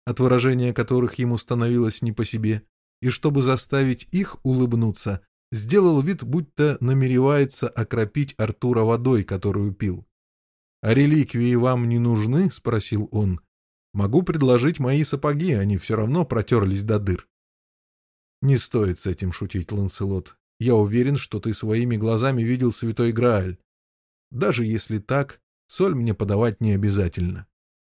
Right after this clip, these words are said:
Но они смотрели на него с прежней серьезностью. Ланселот сказал: «Прошу вас, поймите,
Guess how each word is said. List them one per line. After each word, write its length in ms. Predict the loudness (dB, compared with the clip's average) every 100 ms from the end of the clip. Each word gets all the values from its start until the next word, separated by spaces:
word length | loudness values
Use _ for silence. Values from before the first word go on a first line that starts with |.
| _ _ _ _ _
Но 180 | 0 2
они 180 | 4 2
смотрели 480 | 0 0 2 0
на 80 | 2
него 280 | 0 0 0
с 120 | -2
прежней 500 | -4 0 2 2 0
серьезностью. 1040 | 0 0 0 2 0 0 -4 -4 -6 -6 -8 _ _ _ -4
Ланселот 520 | -2 0 -2 -2 -4
сказал: 540 | -4 -2 0 0 -2 -8 _ _ _ _
«Прошу 420 | -4 -4 -2 0 0
вас, 260 | -2 -4
поймите, 680 | -6 -2 0 0 0 -6